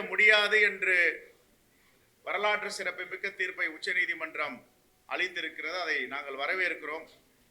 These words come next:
மனதார பாராட்டுகிறோம். நீதி பரிபாலனங்கள் இன்னும் உச்சத்தில் இருக்கின்றன என்பதை இந்தியாவில் வாழ்கின்ற நூத்தி நாற்பது கோடி மக்களுக்கு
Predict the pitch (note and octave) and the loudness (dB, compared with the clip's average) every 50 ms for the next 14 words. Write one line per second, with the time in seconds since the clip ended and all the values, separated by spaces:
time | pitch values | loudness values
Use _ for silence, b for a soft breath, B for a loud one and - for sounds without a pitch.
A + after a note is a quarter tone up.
0 | _ _ _ _ _ _ _ B2 C#3+ D#3+ E3 F3 F3 F3+ E3+ - D3+ D3+ D#3+ E3 | _ _ _ _ _ _ _ -8 -6 -4 -2 -2 -2 -2 -4 -2 -2 0 2 2
1 | D#3 D#3+ D3+ C#3 C3+ C3+ D3+ E3 D#3+ - _ _ _ _ _ _ _ _ _ _ | 2 0 -2 -10 -8 -10 -10 -10 -12 -18 _ _ _ _ _ _ _ _ _ _
2 | - - - - _ _ _ _ _ _ _ _ _ _ _ _ _ _ _ _ | -16 -16 -16 -18 _ _ _ _ _ _ _ _ _ _ _ _ _ _ _ _
3 | _ _ - C#3+ F#3+ A#3 A3 A3+ A3+ A3 G#3 G3 - - - F3 G3 G3+ F#3 G3 | _ _ -4 0 0 2 2 2 2 4 2 0 0 -2 2 2 2 2 2 0
4 | F#3+ F#3 F3+ F3 F3 E3+ E3 E3+ D#3+ D3+ D#3 E3 F3+ F#3 F#3 F3 D#3 A#2 A2+ _ | -2 -2 -2 -4 -4 -4 -4 -4 -4 -4 -6 -4 -4 -4 -4 -4 -8 -14 -18 _
5 | _ _ _ _ _ _ B B B B B B _ _ _ _ _ D#3 D#3+ D#3+ | _ _ _ _ _ _ B B B B B B _ _ _ _ _ -14 -12 -4
6 | - A3 G#3 G#3+ G#3+ G3+ F3 E3+ F3 F#3+ F3+ F3 F#3 F3+ - F3+ F3+ F#3 F#3 F3+ | -2 -2 -2 0 -2 -2 -2 0 -4 -4 -8 -8 -12 -8 -6 -6 -4 -2 0 0
7 | F3 E3 D#3+ D#3+ E3 D#3 D#3 D#3 D#3 D3+ C#3 C#3 - - _ _ _ _ _ _ | -2 -2 -2 -8 -8 -4 0 0 0 0 -2 -6 -12 -18 _ _ _ _ _ _
8 | _ _ _ _ _ _ _ _ _ - - C#3+ E3 G3 G3 G#3 G#3 G3 G3 F#3+ | _ _ _ _ _ _ _ _ _ -10 -8 -8 -6 0 2 4 4 4 4 2
9 | F#3 E3+ E3 D#3+ E3+ F3 E3+ E3 E3 E3 E3 D#3+ D3+ D#3+ E3+ E3+ F3+ E3+ D#3+ D#3+ | 0 -2 0 0 0 0 -2 -6 -6 -4 -4 -4 -6 -8 -12 -10 -10 -8 -6 -6
10 | D#3 D#3 D#3 - D#3 D3 D3 C#3 - - E3+ E3+ F3 E3 D#3 - D3 D#3 - F3 | -6 -6 -8 -10 -12 -12 -12 -12 -12 -14 -4 -2 0 0 0 -2 -6 -8 -8 -6
11 | E3 D#3+ D#3+ D#3 D#3 | -6 -6 -8 -8 -10